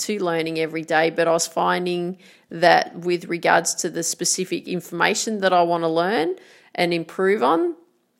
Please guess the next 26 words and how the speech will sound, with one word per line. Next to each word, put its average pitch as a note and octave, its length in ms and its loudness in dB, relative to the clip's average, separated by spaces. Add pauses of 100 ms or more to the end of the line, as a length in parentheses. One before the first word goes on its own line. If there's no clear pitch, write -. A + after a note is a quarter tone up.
(640)
I F3 40 -2
wasn't F3+ 260 0
really E3+ 240 0
work, E3+ 480 2
focused F3 500 0
on E3+ 160 -2
doing E3 280 -2
that D#3+ 180 -2
until E3 520 -2 (360)
the F#3 180 2
end A#3 240 2
of A3 120 -6
the F3 80 -4
day. F3+ 320 6
And F3 100 -2
again, F#3+ 340 -2
at F3+ 120 -6
the D#3 120 -6
end D#3+ 160 -4
of D#3 80 -8
the D#3 80 -14
day, A#3+ 540 2
what F#3+ 200 0
happens? G3+ 480 -4
I F3 100 0
start, - 460 -4